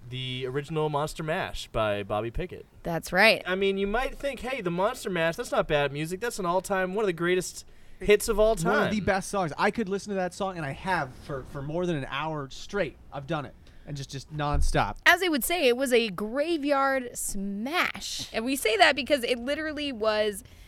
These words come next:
Speaker 2: this song, uh, the Monster Mash, and the song that is the album, the Monster Mash, or the original Monster Mash by Bobby Pickett.
Speaker 1: Right.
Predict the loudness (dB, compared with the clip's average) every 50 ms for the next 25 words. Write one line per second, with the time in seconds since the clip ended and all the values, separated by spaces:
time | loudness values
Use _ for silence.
0 | -20 -10 2 4 4 4 4 4 4 6 6 6 6 4 2 0 -2 -2 0 2
1 | 2 4 4 2 0 0 2 2 2 2 0 -2 0 2 2 2 2 0 -2 -4
2 | -4 -4 -2 -2 -4 -4 -4 -4 0 4 4 6 6 6 6 4 4 4 4 4
3 | 4 4 2 0 -2 -4 -2 2 4 4 4 4 2 0 0 0 -2 -2 -2 -2
4 | -2 -2 -2 -4 -4 -4 -4 -2 -2 -2 -2 -2 -2 -2 -2 0 0 2 2 2
5 | 4 4 2 2 2 0 -2 -4 -6 -8 -8 -6 -8 -8 -6 -6 -6 -4 -2 -2
6 | -2 -4 2 2 4 4 4 2 0 0 2 2 2 2 0 -4 -8